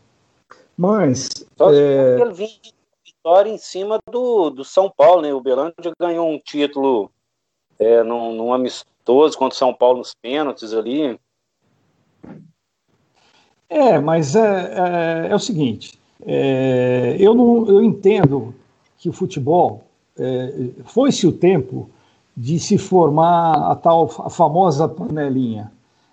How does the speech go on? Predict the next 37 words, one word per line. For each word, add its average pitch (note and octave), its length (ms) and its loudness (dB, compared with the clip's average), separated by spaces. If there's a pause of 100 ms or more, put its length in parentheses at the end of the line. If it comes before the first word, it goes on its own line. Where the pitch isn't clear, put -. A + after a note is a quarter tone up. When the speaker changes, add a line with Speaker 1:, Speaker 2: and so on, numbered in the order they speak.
Speaker 1:
né? D#3 260 0
Você D#3+ 300 0
permitir A3 640 0
como G3 260 0
dirigente, F3 880 -2 (360)
e G#3+ 100 -2
nós A#3 200 2
tivemos A3 340 2
exemplos F#3+ 400 0
recentes F3 640 -2
mesmo C#3+ 420 -4
no D3 100 -4
Uberlândia, C3+ 540 -2 (240)
quando F4+ 220 0
se - 80 -2
começa A#3+ 440 2
a - 20 -4
formar G3+ 340 0
panelinha F3+ 500 -4
daqui, D3+ 300 -2
panelinha D#3+ 560 -2
daqui, C#3 400 -4 (160)
não C#4 160 2
funciona A3 680 0
isso. - 400 -12 (440)
E, B3+ 60 -2
na C4+ 120 0
verdade, F#3+ 880 2
eu A3+ 140 2
tinha B3 280 -2
que B3+ 200 -6
ou D#4+ 180 2
mandar E3+ 420 2
meia E3+ 200 -2
dúzia D3 280 -4
de E3 80 -4
atletas, A3 640 -4